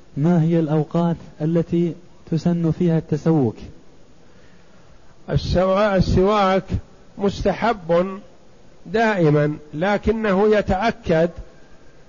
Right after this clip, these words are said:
Speaker 2: عند الوضوء، وعند الصلاة، وعند قراءة القرآن، وعند تغير الفم، وعند طول السكوت، وعند طول الكلام،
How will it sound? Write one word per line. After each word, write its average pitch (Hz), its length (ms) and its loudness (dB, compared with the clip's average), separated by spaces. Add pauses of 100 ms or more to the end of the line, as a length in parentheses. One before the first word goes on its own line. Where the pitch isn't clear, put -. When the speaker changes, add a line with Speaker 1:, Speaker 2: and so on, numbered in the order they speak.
Speaker 2:
عند 208 340 -2
الوضوء، 196 560 2 (1600)
وعند 190 400 -2
الصلاة، 180 680 2 (1300)
وعند 190 400 -2
قراءة 190 680 2
القرآن، 185 760 2 (1120)
وعند 190 480 0
تغير 196 600 2
الفم، 190 520 2 (1080)
وعند 190 500 -2
طول 208 280 0
السكوت، 190 760 0 (840)
وعند 190 500 0
طول 208 300 2
الكلام، 190 720 2